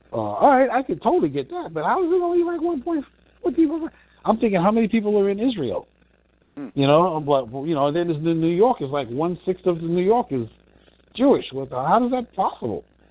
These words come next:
Speaker 2: Yeah.
Speaker 1: Eight million people in this. There's, like, at least a million people are Jewish in New York, right? How the hell is that? But I grew up in New York. So anyhow, that's besides the point.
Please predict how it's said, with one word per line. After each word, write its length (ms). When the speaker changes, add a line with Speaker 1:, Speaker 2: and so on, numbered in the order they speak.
Speaker 2:
Yeah. 180
Speaker 1:
Eight 160
million 240
people 380
in 80
this. 180
There's, 140
like, 180
at 100
least 220
a 60
million 260
people 300
are 80
Jewish 280
in 140
New 80
York, 300
right? 220
How 100
the 80
hell 160
is 60
that? 180
But 60
I 80
grew 180
up 140
in 80
New 80
York. 260
So 60
anyhow, 280
that's 200
besides 320
the 60
point. 240